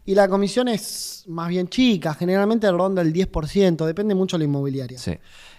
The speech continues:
Speaker 1: En el otro modelo, el modelo, por ejemplo, que tiene de inmobiliarios o el
Speaker 2: Sí.
Speaker 1: modelo que tienen las franquicias norteamericanas,
Speaker 2: Sí.
Speaker 1: la comisión es mucho más grande, pero la diferencia es que el producto no te lo dan, sino que vos lo tenés que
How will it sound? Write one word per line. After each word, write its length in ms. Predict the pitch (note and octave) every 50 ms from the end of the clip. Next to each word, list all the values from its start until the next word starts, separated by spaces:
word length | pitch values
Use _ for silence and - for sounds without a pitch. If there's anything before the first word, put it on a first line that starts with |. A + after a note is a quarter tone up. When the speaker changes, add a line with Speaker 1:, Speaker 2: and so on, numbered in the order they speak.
| - - - -
Speaker 1:
En 160 | A3 G#3+ A3
el 100 | A3+ A#3+
otro 260 | C#4+ D#4 B3 C#4 A#3+ G#3
modelo, 480 | F3+ F3 F3 G3 G#3+ A#3 A#3 G3+ F3
el 80 | D#3 D3+
modelo, 340 | D3+ D3+ D#3+ F3+ F#3+ F#3+ E3+
por 140 | D#3+ D#3 D3+
ejemplo, 320 | C3 E3+ E3+ D#3+ D#3+ D3
que 80 | C#3+ C3+
tiene 200 | D3+ D#3+ D#3+ D3+
de 60 | C#3+
inmobiliarios 640 | C3+ C3+ C3+ C3 C3+ D3 F3+ G#3 G#3+ F#3+ D#3 D3 C3
o 60 | C#3+
el 60 | C#3
Speaker 2:
Sí. 60 | C#3+ D#3
Speaker 1:
modelo 200 | F#3+ A3+ C4 G#3
que 80 | F3
tienen 240 | D#3+ F#3 F#3+ F#3 E3+
las 120 | D#3+ D3
franquicias 720 | - D3+ D3+ C#3+ C3+ E3+ D#3+ - F3 E3 D3 C#3 C3 -
norteamericanas, 800 | D3+ C#3+ C#3+ C3 - D3 - F3+ E3 D3 D#3 G3 G#3 G#3+ G3 D#3+ -
Speaker 2:
Sí. 40 | - - - - _ _ _ _ _ _
Speaker 1:
la 180 | D#3+ F#3 F#3 F3+
comisión 360 | F3+ F#3 F#3+ F#3 - - B3+
es 80 | A#3 G#3
mucho 240 | G3+ G3+ G3+ G3+
más 160 | G3 F#3+ G3 G3+
grande, 420 | A3+ A3+ A3+ A#3 A3+ B3 B3+ A#3+
pero 240 | B3 - F3 D#3 D3+
la 80 | D3+
diferencia 380 | D3 C#3+ C3 D#3+ E3+ F3+ F3 G3
es 40 | F#3
que 60 | -
el 80 | D#3 C#3+
producto 380 | - D3+ D3+ D#3 D#3+ D#3+ - E3
no 140 | D#3 D#3
te 80 | C#3 D#3
lo 100 | D3+ D#3
dan, 240 | D#3+ E3+ F3+ F#3+ G3
sino 240 | - - D3+ D#3 D3
que 100 | D3 D3+
vos 160 | D#3 F3 F3+
lo 120 | F3 E3
tenés 200 | D3 D#3 E3 D#3+ D#3
que 180 | - E3 D#3